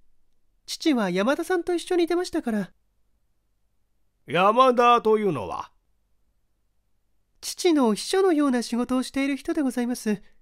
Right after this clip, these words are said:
Speaker 1: 今朝電話で知らせましたので、さっきこちらへ参って、今私の部屋にいます。」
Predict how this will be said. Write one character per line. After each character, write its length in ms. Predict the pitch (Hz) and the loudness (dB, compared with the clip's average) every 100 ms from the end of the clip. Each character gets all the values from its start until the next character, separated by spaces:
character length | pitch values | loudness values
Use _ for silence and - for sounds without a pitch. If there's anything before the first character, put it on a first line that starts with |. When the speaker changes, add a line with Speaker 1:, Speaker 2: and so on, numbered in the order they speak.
| - - _ _ _ _ _ - | -20 -20 _ _ _ _ _ -2
Speaker 1:
今 60 | |
朝 220 | 381 330 220 | 0 2 2
電 240 | 240 277 | 2 2
話 80 | 294 | 0
で 120 | 294 | -2
知 140 | - | -2
ら 80 | 294 | -4
せ 120 | 294 | -2
ま 100 | 302 | -2
し 80 | 311 | -2
た 80 | 262 | -4
の 100 | 220 | -2
で、 300 | 175 175 - | -2 -4 -8
さ 180 | - 359 | -6 -4
っ 100 | 370 | -2
き 160 | - 262 | -2 -2
こ 160 | 220 | -2
ち 100 | - | -2
ら 140 | 277 285 | -2 0
へ 80 | 285 | 0
参 160 | 285 | -2
っ 20 | |
て、 340 | 262 - 190 - - - - - | -4 -6 -6 -6 -18 -20 -20 -6
今 300 | 254 233 185 | 0 2 0
私 340 | 143 175 254 302 | -2 -2 -2 0
の 120 | 311 | 0
部 120 | 320 | 0
屋 100 | 339 | 0
に 140 | 330 254 | 2 0
い 60 | |
ま 80 | 240 | -2
す。」 260 | - 202 | -4 -6